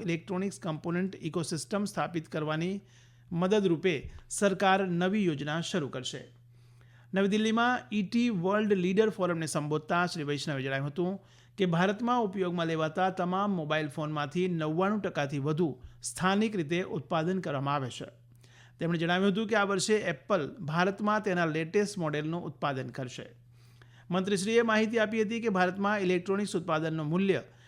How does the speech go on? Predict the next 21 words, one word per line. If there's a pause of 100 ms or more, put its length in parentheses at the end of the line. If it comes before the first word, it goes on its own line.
(160)
બે
હજાર
બાવીસ
ત્રેવીસ
સુધીમાં
વધીને (340)
એકસો
પાંચ
બિલિયન
ડોલર
થયું
છે, (560)
જે (240)
બે
હજાર
તેર
ચૌદમાં
ઓગણત્રીસ
અબજ
ડોલર
હતું.